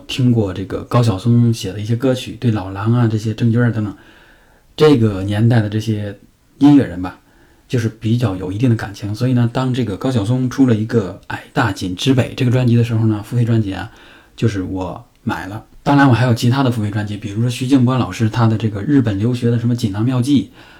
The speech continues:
还有这个最近我在网易财经上买的这个陈怀老师的这个房地产经济学A B C这个简短的这个课程，以及还有一位就是比较，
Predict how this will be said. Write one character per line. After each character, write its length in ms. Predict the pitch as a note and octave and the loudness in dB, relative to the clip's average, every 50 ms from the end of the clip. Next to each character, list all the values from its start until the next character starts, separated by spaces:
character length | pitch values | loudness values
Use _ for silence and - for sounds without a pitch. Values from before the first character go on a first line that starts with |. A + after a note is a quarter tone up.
| - - _ | -20 -20 _
还 200 | - - A2+ C3 | -6 -2 0 2
有 240 | C3+ A#2+ G#2 F#2+ F#2 | 2 0 0 -2 -2
这 120 | G2 A2+ G#2 | -2 -2 -2
个 600 | G2+ G#2 G2 F#2 F2+ F2+ F2+ F2+ - - - A#2 - - - _ | -2 -6 -8 -8 -8 -10 -10 -12 -12 -14 -14 -16 -20 -20 -18 _
最 140 | - D3 C3+ | 4 6 6
近 220 | A#2+ C#3 C3+ A#2+ | 8 8 6 6
我 80 | G#2+ G#2 | 6 4
在 80 | A#2+ | 4
网 200 | A#2 A2 G2 A2 | 4 4 4 2
易 60 | B2 | 0
财 180 | A#2+ A#2+ B2 A#2+ | 0 2 4 4
经 160 | B2 C3+ C3+ | 6 6 4
上 160 | B2+ C3 A#2 | 4 2 0
买 180 | G#2+ F#2+ - - | 0 0 -2 -6
的 100 | A2 A2 | -6 -4
这 100 | G#2+ A#2+ | -4 -4
个 240 | G#2 G2 F#2+ F2+ F#2 | -6 -6 -10 -12 -12
陈 240 | - - - C3 C#3+ B2 | -12 -4 0 2 2 2
怀 180 | B2 A#2+ B2 | 2 2 2
老 160 | C3 B2 A2+ G2 | 2 0 -2 -4
师 180 | - - B2 | -4 -2 0
的 80 | A#2+ A2+ | 0 2
这 80 | G2+ | 2
个 80 | A2+ G#2 | 0 -2
房 160 | - - A2+ | 0 2 2
地 120 | B2+ C3 A2+ | 4 4 2
产 120 | G2+ F#2+ | 0 -2
经 140 | G2+ B2+ C3 | -2 0 0
济 80 | B2+ | 0
学 160 | A#2+ G#2+ A#2 A#2+ | 0 0 0 0
A 80 | B2 | 0
B 100 | B2 B2 | 0 -2
C 280 | A#2+ - B2+ B2 B2 B2 - - _ _ _ _ _ _ - C3 | -2 -2 -4 -6 -6 -8 -14 -20 _ _ _ _ _ _ -20 -4
这 140 | - C3+ A2+ | -2 0 0
个 100 | G#2+ G2 | 0 -2
简 320 | - - G#2 G2+ A#2+ B2 | -4 -4 0 2 2 2
短 160 | A#2 G#2+ F2+ | 2 2 0
的 60 | G#2+ | -2
这 100 | G#2+ A#2 | 0 0
个 80 | G#2+ G#2 | -2 -2
课 160 | - - B2 | 0 -2 -2
程， 160 | A#2 - F#2 A2 - _ _ _ _ _ _ _ _ _ _ _ _ _ | -2 -2 -6 -12 -16 _ _ _ _ _ _ _ _ _ _ _ _ _
以 160 | - A#2 A2 | 2 2 2
及 400 | G#2+ G#2+ A#2 A#2 A#2+ C3 C3 - - _ _ | 2 4 4 4 6 4 4 0 -6 _ _
还 160 | - - A2+ | -4 -2 0
有 100 | B2 A2 | 0 0
一 80 | G2+ G#2+ | 0 0
位 140 | G#2+ G2 | -2 -2
就 100 | F#2+ - | -2 -2
是 100 | A#2 G#2+ | -2 -2
比 220 | G#2+ - - A2 A#2 | -2 0 0 0 0
较， 260 | A#2 A#2+ A2+ F2+ F2+ | 0 -2 -6 -8 -12